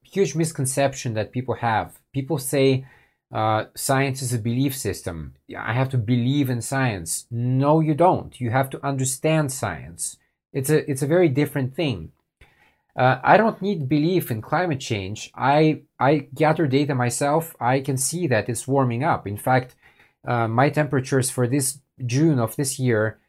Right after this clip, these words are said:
are gonna be the highest temperatures of the past four Junes, okay, on average. So I can see that.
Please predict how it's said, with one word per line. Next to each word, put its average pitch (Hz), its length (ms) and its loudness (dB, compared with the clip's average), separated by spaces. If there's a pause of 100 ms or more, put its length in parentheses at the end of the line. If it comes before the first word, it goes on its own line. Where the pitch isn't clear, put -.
(240)
are 135 140 4
gonna 147 180 2
be 143 120 0
the 131 100 2
highest 151 500 2
temperatures 123 680 -2
of 117 120 -4
the 127 80 -6
past 127 360 -2
four 139 300 2
Junes, 107 600 -4 (280)
okay, 156 400 0
on 123 160 0
average. 98 420 0
So 165 340 4 (340)
I 165 180 8
can 185 160 0
see 185 260 -2
that. 185 360 4